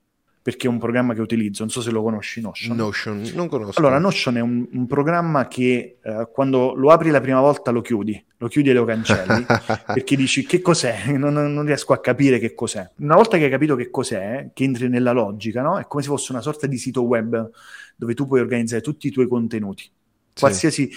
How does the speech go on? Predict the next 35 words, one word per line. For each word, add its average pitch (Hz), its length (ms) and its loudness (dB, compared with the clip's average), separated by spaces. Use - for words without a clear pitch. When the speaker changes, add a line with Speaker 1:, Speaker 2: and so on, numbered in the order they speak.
Speaker 1:
ad 123 100 0
esempio, 135 340 4
io 139 100 6
tutte 147 220 -4
le 131 100 4
scalette 127 500 -2
dei 139 100 2
video 131 320 2
li 123 180 0
organizzo 113 520 -2
tutti 165 300 -4
su 104 120 -8
Notion. 107 500 -10
Eh, 110 340 -8
tu-, - 140 -8
Speaker 2:
Fantastico. 92 420 -6
Speaker 1:
tutti 170 160 -4
il 135 300 -8
piano 143 260 2
editoriale, 127 680 2
con 139 260 -4
il 131 220 -2
calendario 131 460 4
editoriale, 123 1000 -2
è 127 140 -8
tutto 160 240 -4
lì. 107 280 -4
Già 139 140 4
è 180 60 6
tutto 180 260 2
pronto, 117 400 2
<laughs> - 0 -
devo 135 180 4
solo 156 280 0
realizzarli. 127 720 -2